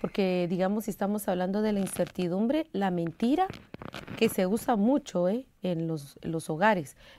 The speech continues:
No, que mejor le miento para que no se enoje, que de todas maneras va a salir a luz. Mejor, mejor decir las cosas tal y como son, tal vez en otro tono un poco más suave para que no se sienta tan fuerte,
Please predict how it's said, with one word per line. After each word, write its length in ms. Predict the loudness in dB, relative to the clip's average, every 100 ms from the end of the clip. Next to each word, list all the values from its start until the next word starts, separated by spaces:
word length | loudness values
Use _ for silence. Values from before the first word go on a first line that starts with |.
| -2
No, 280 | 2 2 2
que 140 | 0
mejor 300 | 0 2 2
le 160 | 2 2
miento 480 | 2 2 0 -2
para 300 | -4 -2 -2
que 160 | -2 -2
no 120 | -2
se 160 | -2 -2
enoje, 460 | 0 0 0 -4 -6 -16 -10
que 180 | -4 -2
de 140 | 0 2
todas 380 | 4 6 4 4
maneras 420 | 2 2 2 0
va 80 | -4
a 40 |
salir 340 | -4 -2 0
a 80 | 0
luz. 480 | 0 -2 -6 -12 -20 -20 _ _ _ _ -20 -20 _
Mejor, 500 | 0 2 2 2 2
mejor 380 | 0 2 6 6
decir 320 | 4 2 2
las 220 | 2 0
cosas 380 | -2 -2 -2 -4
tal 260 | -2 0 0
y 40 |
como 320 | 0 2 2 2
son, 340 | 0 0 0 -8 -20 -20 -2
tal 220 | 2 4
vez 200 | 2 2
en 160 | 2 2
otro 300 | 0 0 0
tono 420 | 2 2 4 2
un 120 | 2
poco 340 | -2 -4 0 0
más 280 | 2 0 0
suave 420 | 4 4 4 2
para 240 | 0 -2
que 240 | -4 -6 -8 _ _ _ _ _ _ _ _ _ -6
no 180 | -2 0
se 120 | -2
sienta 360 | 0 0 0
tan 200 | 0 -2 0
fuerte, 460 | 2 2 0 -2